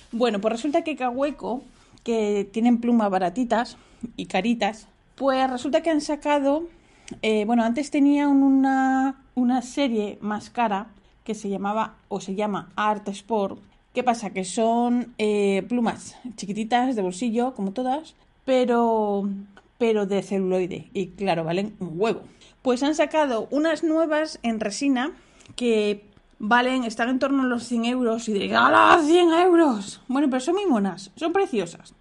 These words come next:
Han sacado cuatro. Hay una que es blanca, que es la que me parece más sosa de todas, porque no le veo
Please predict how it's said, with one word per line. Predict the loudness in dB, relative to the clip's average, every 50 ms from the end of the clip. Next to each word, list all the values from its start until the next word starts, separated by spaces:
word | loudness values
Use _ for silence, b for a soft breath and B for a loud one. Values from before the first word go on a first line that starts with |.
| _ _
Han | 0 0 2
sacado | 4 4 4 4 4 2
cuatro. | 0 -2 -2 -2 -6 -12 -14 -14 b b b b b b b -2
Hay | 2 4 4
una | 4 4 2
que | 0 0
es | 0
blanca, | 2 2 2 2 2 0 0 0 -2
que | -4
es | -4 -2
la | 0 -2 -2
que | 0 0
me | 2 2 2
parece | 0 -2 -4 -2 -4 -4
más | -4 -4 -6
sosa | -8 -8 -4 -4
de | -4 -4
todas, | -2 -4 -4 -4 -6 -6 -8
porque | -12 -14 -12 -8 -8 -8 -8 -8 -12 b b b b b b b
no | -4 -2
le | 0 2
veo | 2 2 2 2 0 -2 -4